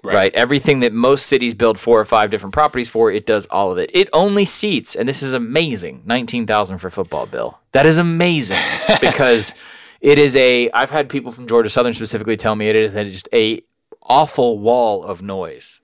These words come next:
Speaker 2: and a
Speaker 1: Yeah.
Speaker 2: very intimidating environment. Um, it was originally
Speaker 1: Unidome.
Speaker 2: supposed to be, what's that?
Speaker 1: The Unidome, uh, nor-,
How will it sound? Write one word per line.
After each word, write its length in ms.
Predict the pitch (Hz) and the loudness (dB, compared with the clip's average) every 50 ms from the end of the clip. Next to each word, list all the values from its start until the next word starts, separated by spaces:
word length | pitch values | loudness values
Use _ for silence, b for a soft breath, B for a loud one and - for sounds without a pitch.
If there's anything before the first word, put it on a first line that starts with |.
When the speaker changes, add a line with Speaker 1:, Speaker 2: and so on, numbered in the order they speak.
| _ | _
Speaker 2:
and 80 | 104 107 | -8 -6
a 40 | 107 | -4
Speaker 1:
Yeah. 80 | 104 107 | -2 0
Speaker 2:
very 240 | 120 113 107 101 | -2 -2 -2 -4
intimidating 480 | 95 92 - 113 104 101 98 95 95 92 | -8 -8 -8 -8 -6 -6 -6 -6 -8 -10
environment. 520 | 90 87 101 95 90 85 80 76 73 - - _ | -12 -12 -10 -10 -10 -10 -14 -16 -18 -20 -18 _
Um, 340 | - 107 104 104 101 98 95 b b b b b b b b b b b b b b | -6 -2 -2 -2 -2 -4 -10 b b b b b b b b b b b b b b
it 100 | - 139 | -4 -4
was 100 | 131 123 | -2 0
originally 300 | 135 147 208 247 214 170 | 2 4 4 4 4 4
Speaker 1:
Unidome. 40 | - | 2
Speaker 2:
supposed 160 | - 165 143 147 | 2 0 -2 -2
to 40 | |
be, 160 | 143 143 135 120 - - _ - - _ _ _ _ - | -2 -2 -2 -2 -4 -8 _ -20 -20 _ _ _ _ -4
what's 160 | 131 120 - | -2 0 2
that? 240 | 135 156 185 - - | 2 2 0 -2 -4
Speaker 1:
The 200 | - 123 143 139 | -2 0 2 2
Unidome, 580 | 143 175 196 185 151 139 123 110 98 98 98 - | 2 2 2 2 2 2 0 0 -2 -6 -8 -4
uh, 160 | 110 123 127 120 | 0 0 0 2
nor-, 160 | 120 123 | 2 2